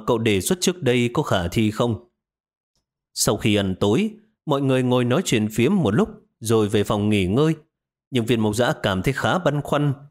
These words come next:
vì không ai hỏi cậu về yêu tinh dây leo kia. Không ngờ cậu vừa về đến phòng thì đã thấy Đoàn Phong ôm chăn và gối bước vào. "Nghỉ ngơi sớm một chút đi,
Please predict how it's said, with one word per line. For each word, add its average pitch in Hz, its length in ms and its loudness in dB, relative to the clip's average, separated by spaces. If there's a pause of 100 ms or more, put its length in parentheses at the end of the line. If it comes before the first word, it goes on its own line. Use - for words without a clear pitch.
(120)
vì 139 120 2
không 185 220 -2
ai 165 200 0
hỏi 104 320 0
cậu 110 200 0
về 104 140 0
yêu 117 300 0
tinh 113 240 0
dây 107 180 2
leo 113 340 0
kia. 120 220 2 (1200)
Không 131 220 -2
ngờ 117 280 2
cậu 110 160 0
vừa 113 200 2
về 120 140 2
đến 117 300 2
phòng 107 340 0
thì 120 100 0
đã 131 160 0
thấy 185 180 0
Đoàn 107 280 0
Phong 123 260 -2
ôm 135 240 0
chăn 131 260 0
và 110 100 0
gối 117 240 0
bước 220 220 -2
vào. 92 400 -2 (920)
"Nghỉ 107 200 0
ngơi 107 300 2
sớm 117 240 -2
một 160 120 0
chút 139 140 0
đi, 113 340 0